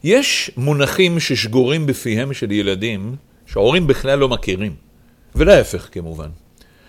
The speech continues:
ולפעמים זה גורם לקושי, קודם כל להבין מה קרה, או על מה הם מדברים,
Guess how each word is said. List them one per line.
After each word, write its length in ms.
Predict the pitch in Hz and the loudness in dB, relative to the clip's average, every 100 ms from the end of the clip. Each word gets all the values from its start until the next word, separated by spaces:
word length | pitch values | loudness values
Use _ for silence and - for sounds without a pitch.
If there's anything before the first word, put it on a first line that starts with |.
| _ - | _ -6
ולפעמים 500 | 110 135 165 254 302 | 0 2 4 2 0
זה 320 | 185 196 185 - - 147 | 4 6 6 0 -14 -8
גורם 380 | 135 151 214 226 | 2 4 4 4
לקושי, 760 | 185 - 220 220 - 147 147 175 _ _ _ _ _ _ | 2 8 6 6 0 -2 -2 -6 _ _ _ _ _ _
קודם 200 | - 214 | 2 6
כל 80 | 214 | 8
להבין 420 | 170 147 143 170 | 8 8 6 4
מה 380 | 156 160 151 151 - _ _ - | 4 4 4 0 -6 _ _ 0
קרה, 460 | 139 120 117 135 120 | 4 6 6 4 4
או 100 | 123 | 4
על 100 | 117 | 4
מה 120 | 131 | 2
הם 100 | 127 | 0
מדברים, 560 | 117 110 95 104 151 | 0 0 0 -2 -4